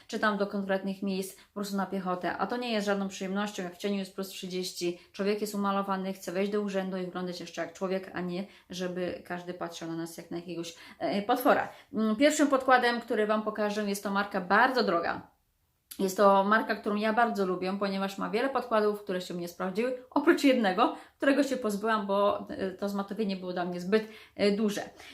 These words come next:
Jest to Bobbi Brown Skin Long, e, Wear Weightless Foundation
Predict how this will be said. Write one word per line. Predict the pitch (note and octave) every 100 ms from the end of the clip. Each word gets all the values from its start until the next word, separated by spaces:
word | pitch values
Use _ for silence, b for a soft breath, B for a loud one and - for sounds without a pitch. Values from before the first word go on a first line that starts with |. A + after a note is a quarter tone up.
| -
Jest | B3 C4+
to | B3+ G3
Bobbi | G3 D#4 E4+
Brown | C4+ A#3+ A#3 A#3+ -
Skin | - A#3+ A3
Long, | G#3 G#3+
e, | G#3 - G3 G3 F#3+
Wear | F#3+ G#3 G3+ G3+ G3
Weightless | G3+ G#3 G#3 F#3+ -
Foundation | F3+ F#3 B3+ D4 C#4+ C4+ A#3+